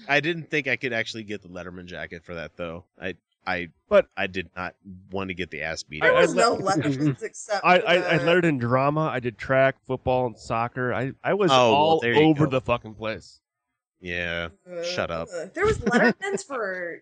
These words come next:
Speaker 3: drama, though?
Speaker 2: Yeah.
Speaker 3: Like
Speaker 1: Hell yeah,
Speaker 2: Mm-hmm.
Speaker 1: there
Speaker 2: Yeah.
Speaker 1: was.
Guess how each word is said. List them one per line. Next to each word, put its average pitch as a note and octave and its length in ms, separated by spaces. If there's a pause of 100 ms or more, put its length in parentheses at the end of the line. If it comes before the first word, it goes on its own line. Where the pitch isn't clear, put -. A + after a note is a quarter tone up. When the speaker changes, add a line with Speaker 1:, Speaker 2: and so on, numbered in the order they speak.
Speaker 3:
drama, D4 540
though? F4+ 280
Speaker 2:
Yeah. A2 220
Speaker 3:
Like B3+ 180
Speaker 1:
Hell D#3 200
yeah, G3 240
Speaker 2:
Mm-hmm. F3 80
Speaker 1:
there A2 160
Speaker 2:
Yeah. G#2 160
Speaker 1:
was. - 280